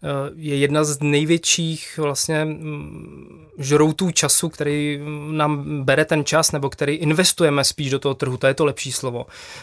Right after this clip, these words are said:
Eh, protože nám se to, věřím, pak, eh, vrací samozřejmě v těch investicích, který tečou k nám zpátky, mm, jako tou programatickou cestou. Takže ano, jako vzdělávání je ta jedna z nejdůležitějších částí jak u nás, u konzultantů,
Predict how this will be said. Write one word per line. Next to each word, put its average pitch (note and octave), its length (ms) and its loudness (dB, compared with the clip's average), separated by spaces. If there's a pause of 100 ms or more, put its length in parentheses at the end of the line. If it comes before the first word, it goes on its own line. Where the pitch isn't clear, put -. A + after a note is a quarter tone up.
(100)
Eh, C3 340 2
protože C3+ 320 -4
nám C3+ 180 2
se - 120 -2
to, C#3 120 -2
věřím, C#3 480 -2
pak, C3+ 220 0
eh, D3 60 2 (500)
vrací C3 340 0
samozřejmě C3 340 0
v C3 60 -8
těch - 180 -6
investicích, C3 580 -4
který C3+ 460 -2
tečou C#3 320 -4
k C3 80 -10
nám C3+ 160 0
zpátky, C3 460 -4
mm, C#3 120 -8
jako C3+ 260 -6 (120)
tou C#3 100 -2
programatickou C3+ 920 -2
cestou. C3 480 -4 (580)
Takže C3+ 640 0 (160)
ano, C3+ 360 4
jako C3 240 -2
vzdělávání C#3 680 4
je C3+ 120 0
ta C#3 220 0
jedna C3+ 200 0
z C3 40 -4
nejdůležitějších C3 920 -4
částí C3+ 560 0
jak C3+ 180 0
u C#3+ 80 0
nás, E3+ 480 4
u C#3 80 -4
konzultantů, D#3+ 1000 4